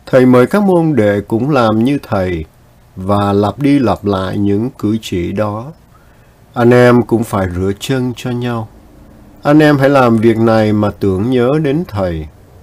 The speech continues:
Cúi xuống phục vụ tha nhân và lãnh nhận bí tích Thánh Thể sẽ giúp chúng ta tham dự vào cái chết và sự phục sinh của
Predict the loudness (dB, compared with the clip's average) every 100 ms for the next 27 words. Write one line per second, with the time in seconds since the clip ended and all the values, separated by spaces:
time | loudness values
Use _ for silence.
0 | -20 -20 _ _ _ _ 0 2 2 4
1 | 2 2 -2 -6 -4 -4 -4 -6 -6 -2
2 | -2 0 -2 -6 _ _ _ _ -6 0
3 | 2 2 2 2 0 -2 -4 -4 -2 -4
4 | -4 -6 -6 -6 -4 -4 -6 -10 _ _
5 | _ _ -12 -8 -4 -2 -4 -4 -6 -2
6 | 0 0 0 -4 -10 -10 -6 -4 -4 -6
7 | -6 -6 -8 -10 -12 -8 -6 -6 -10 -20
8 | _ _ _ -6 -2 0 -2 -4 -4 -6
9 | -4 -6 -6 -8 -6 -6 -6 -10 -8 -6